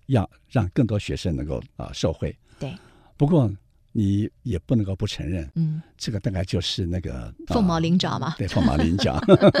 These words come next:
Speaker 2: <laughs>
Speaker 1: <laughs> 而且他能接触到学生呢，通常还不是他在教室里面的学生，
Speaker 2: 对，对，
Speaker 1: 很可能是
Speaker 2: 不一样。
Speaker 1: 教室之外的学生。
Speaker 2: 嗯，嗯，嗯。
Speaker 1: 而教室里面学生呢，才是他真正面对的最大的挑战。我最近曾经引述一个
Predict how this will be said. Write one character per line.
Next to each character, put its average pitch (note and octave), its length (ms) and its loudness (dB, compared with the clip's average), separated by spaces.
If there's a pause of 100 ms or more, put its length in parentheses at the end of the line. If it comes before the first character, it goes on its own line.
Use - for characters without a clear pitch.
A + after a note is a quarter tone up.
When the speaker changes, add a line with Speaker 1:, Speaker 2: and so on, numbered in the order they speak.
(100)
Speaker 2:
<laughs> - 520 -4
Speaker 1:
<laughs> - 600 -14
而 D3+ 100 4
且 C3+ 120 0
他 D3 160 4
能 C3+ 140 8
接 C#3+ 180 4
触 - 100 0
到 A2+ 80 4
学 F#2 160 0
生 G#2 160 0
呢， E2+ 160 -2
通 - 140 2
常 F#2+ 200 -4 (140)
还 A2 140 -4
不 - 180 -8
是 - 160 -4
他 A2 180 -4
在 A2 200 -4 (160)
教 C#3+ 200 0
室 - 200 -2
里 F2+ 60 0
面 D2 120 -4
的 C2 80 -6
学 - 160 -8
生， - 260 -10
Speaker 2:
对， F3 280 -2
对， D3+ 200 -6
Speaker 1:
很 C#3 140 4
可 B2 60 4
能 B3 60 4
是 G#3+ 40 2
Speaker 2:
不 F#3 60 4
一 - 40 4
样。 E3 160 0
Speaker 1:
教 C#3+ 140 2
室 - 160 -4
之 D#3+ 140 -2
外 D#3 100 2
的 F2 80 -2
学 F#3 180 4
生。 E3+ 180 2
Speaker 2:
嗯， - 20 0
嗯， D#3 80 -4
嗯。 D#3+ 220 -4 (300)
Speaker 1:
而 D3 180 0
教 G3 300 2
室 - 180 2
里 A2+ 80 4
面 A2 120 4
学 G2 160 -2
生 A#2 200 -2
呢， F2 100 -4 (420)
才 A#2+ 240 2
是 C3 200 -2
他 C3 300 -4
真 C3+ 260 4
正 A#2 180 2
面 G#2 260 4
对 G#2 120 0
的 F#2 100 -2
最 G#2+ 160 -2
大 F#2 100 -4
的 F2 80 -8
挑 - 240 -10
战。 F2 240 -6 (600)
我 A2+ 140 6
最 D3+ 140 4
近 B2+ 160 6
曾 G#2+ 160 0
经 A#2 100 6
引 E2 220 0
述 G#2 200 -2
一 F2+ 120 -2
个 F2 180 -6